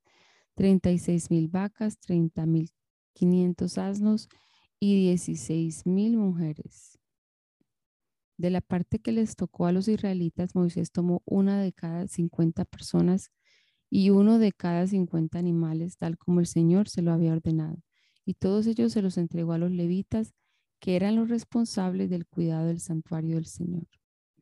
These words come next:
Entonces los oficiales que estaban a cargo de la tropa, es decir, los jefes de mil y de cien soldados, se acercaron a Moisés y le dijeron: "Tus siervos han pasado revista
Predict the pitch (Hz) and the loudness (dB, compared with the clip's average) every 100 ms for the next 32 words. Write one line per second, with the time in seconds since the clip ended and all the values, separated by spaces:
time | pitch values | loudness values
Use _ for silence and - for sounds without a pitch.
0 | _ _ _ _ - _ _ 190 190 214 | _ _ _ _ -20 _ _ 0 2 4
1 | 269 269 269 233 202 190 180 202 214 - | 4 4 2 2 2 0 0 0 -4 -2
2 | 180 175 185 185 - 175 175 185 180 165 | 0 2 2 0 -4 -4 0 0 0 -2
3 | - 170 170 - 185 - 170 170 - 165 | -2 -2 -2 -6 -10 -6 -4 -4 -4 -6
4 | - 170 - 175 196 196 175 165 175 208 | -4 -6 -2 0 0 2 4 6 4 0
5 | - _ _ _ _ - 190 180 170 175 | -4 _ _ _ _ 2 4 4 2 0
6 | 170 185 202 190 175 175 185 _ _ _ | 0 0 0 0 0 -2 -4 _ _ _
7 | _ - 185 190 - 180 185 202 202 180 | _ -2 0 0 -4 -4 -2 0 0 0
8 | 165 - 160 - - - 180 175 170 170 | -2 -6 -8 -10 -12 -2 2 4 2 0
9 | 165 - 165 _ _ _ _ 196 180 - | -2 -2 -8 _ _ _ _ 0 2 2
10 | 214 220 254 247 202 - 208 - 180 175 | 2 4 2 2 -2 -2 -4 -4 -4 0
11 | 175 180 - _ _ _ _ - 208 196 | 0 0 -6 _ _ _ _ -4 0 2
12 | 175 165 - 185 | 2 -2 -6 -6